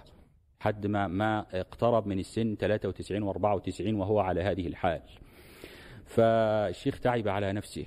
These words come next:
مم. وقرأ وجاهد مع نفسه وعالجها علاجاً كبيراً وعميقاً، ولم يأتي هذا الإنتاج من فراغ، كان يستثمر كل أوقاته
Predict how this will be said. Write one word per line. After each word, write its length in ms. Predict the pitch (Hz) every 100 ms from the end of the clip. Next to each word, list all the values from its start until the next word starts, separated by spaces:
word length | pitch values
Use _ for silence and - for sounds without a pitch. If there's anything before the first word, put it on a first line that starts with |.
| -
مم. 300 | 107 98 98 90
وقرأ 360 | - 117 104 - - - _ -
وجاهد 720 | 90 92 90 90 107 110 104
مع 280 | 104 98 107
نفسه 360 | 110 - 80 - - _ _ -
وعالجها 1700 | 98 101 101 98 95 - - 92 95 87 101 107 117 110 92 78 - -
علاجاً 340 | 85 101 101 95
كبيراً 480 | 95 90 104 95 87
وعميقاً، 680 | 87 92 104 107 104 82 - - _ - - - - -
ولم 480 | 101 110 110 127 139
يأتي 280 | 143 120 131
هذا 160 | 131
الإنتاج 380 | 110 113 135 123
من 120 | 117
فراغ، 440 | - 107 127 92 -
كان 200 | 123 120
يستثمر 460 | 123 143 - 127
كل 220 | - 151
أوقاته 560 | 139 131 - 135 -